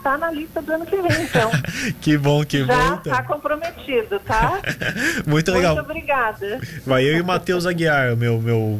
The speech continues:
Speaker 2: meu auxiliar de cozinha.
Speaker 1: <laughs>
Speaker 2: Ô, Leila, as lives são em que horário, só pra gente finalizar aqui?
Speaker 1: As lives, hum, noturnas, assim, final
Speaker 2: Ah.
Speaker 1: da tarde, à noite, eu não tenho exatamente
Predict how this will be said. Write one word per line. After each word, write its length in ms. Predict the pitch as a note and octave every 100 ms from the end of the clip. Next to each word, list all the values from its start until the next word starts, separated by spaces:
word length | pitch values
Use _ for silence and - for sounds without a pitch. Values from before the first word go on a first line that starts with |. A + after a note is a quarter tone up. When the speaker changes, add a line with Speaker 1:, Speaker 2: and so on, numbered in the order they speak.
| G#2+
Speaker 2:
meu 180 | A2 A#2+
auxiliar 560 | B2 - C#3+ C3+ C3 C3
de 80 |
cozinha. 460 | A#2+ B2+ B2+ A2+ G2+ - - - - - -
Speaker 1:
<laughs> 1300 | A#3+ - C4 - C4+ B3 - - D4+ C#4+ B3+ - -
Speaker 2:
Ô, 140 | F#3 F3
Leila, 380 | F#3 F3 D#3 C3 - - - -
as 240 | D#3 D#3+
lives 400 | E3+ E3+ G3+ A#3
são 200 | - A3
em 80 | G#3+
que 120 | G3+ G#3+
horário, 400 | G3 D#3+ F#3 F3
só 120 | E3
pra 160 | D3+ D3+
gente 380 | D3 C3+ C#3 B2
finalizar 500 | C3+ B2+ B2+ B2+ A#2
aqui? 320 | A#2 D#3 B3 - - - - - - -
Speaker 1:
As 220 | - A3 A3
lives, 720 | A#3+ B3 C4 C4 B3+ C4 C4 B3 - -
hum, 560 | A#3+ B3+ B3+ B3 - A#3+
noturnas, 880 | C#4+ D4 - D4+ D4 A3+ G3+ G3 F#3+
assim, 340 | G3+ G3+ B3
final 240 | A3 A#3 A#3+
Speaker 2:
Ah. 60 |
Speaker 1:
da 100 | B3
tarde, 500 | A#3+ A#3+ A#3+ B3+ A#3+
à 60 | A3
noite, 420 | G#3+ A#3+ B3 A#3+
eu 60 | A#3
não 120 | A3+
tenho 200 | G#3+ A#3+
exatamente 720 | A#3 A#3+ A#3 A3 A#3 B3 -